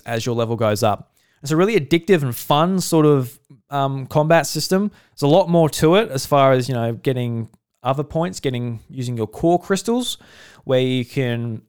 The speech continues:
use your battle items as many times as you want, but you've got to build up points to use them as well.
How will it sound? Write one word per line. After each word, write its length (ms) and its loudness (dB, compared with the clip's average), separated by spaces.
use 340 -4
your 200 0
battle 380 2
items 600 0
as 140 -8
many 180 -4
times 280 -4
as 120 -4
you 140 -4
want, 300 0
but 80 -8
you've 100 -8
got 120 0
to 60 -2
build 220 2
up 160 0
points 420 -4
to 160 -6
use 280 -4
them 180 -2
as 140 -8
well. 320 0